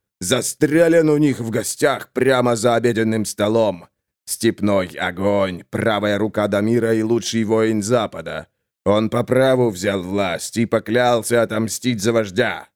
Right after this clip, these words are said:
<laughs> "По праву?"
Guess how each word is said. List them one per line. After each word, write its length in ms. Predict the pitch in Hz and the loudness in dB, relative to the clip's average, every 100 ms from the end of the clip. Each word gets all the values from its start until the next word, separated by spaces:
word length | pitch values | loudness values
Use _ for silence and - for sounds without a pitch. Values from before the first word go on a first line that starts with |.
| _ _ _ _ _ _ _ _ - - | _ _ _ _ _ _ _ _ -20 -2
<laughs> 840 | 196 - 165 - 151 _ _ _ | -2 0 -4 -4 -10 _ _ _
"По 120 | - 156 | -2 0
праву?" 640 | 127 175 240 196 107 | 0 0 0 -2 -6